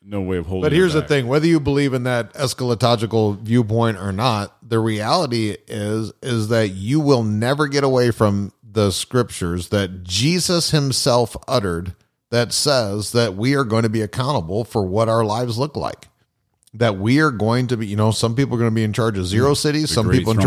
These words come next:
Speaker 2: charge of five
Speaker 1: judgment.
Speaker 2: cities, some people
Speaker 1: Yeah.
Speaker 2: in charge of ten. Uh, this was over and over and over in what Jesus said, that we are going to have rewards or we are not based upon how we live this life. Did we occupy it until he returned?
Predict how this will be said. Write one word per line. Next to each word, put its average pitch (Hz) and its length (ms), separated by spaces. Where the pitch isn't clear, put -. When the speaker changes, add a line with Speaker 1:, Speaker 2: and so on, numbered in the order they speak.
Speaker 2:
charge 104 40
of 95 100
five 123 220
Speaker 1:
judgment. - 40
Speaker 2:
cities, 143 280
some 117 220
people 127 160
Speaker 1:
Yeah. 135 60
Speaker 2:
in 131 40
charge 135 240
of 135 80
ten. 135 260
Uh, 110 200
this 131 280
was 117 200
over 143 500
and 127 220
over 120 400
and 120 340
over 113 420
in 120 240
what 113 180
Jesus 107 400
said, 139 320
that 95 180
we 101 200
are 131 120
going 110 460
to 117 160
have 107 260
rewards 101 720
or 110 240
we 110 200
are 101 140
not 131 500
based 117 240
upon 139 280
how 107 160
we 123 120
live 104 220
this 117 200
life. 76 220
Did 107 160
we 127 180
occupy 107 580
it 131 240
until 110 280
he 123 100
returned? 135 540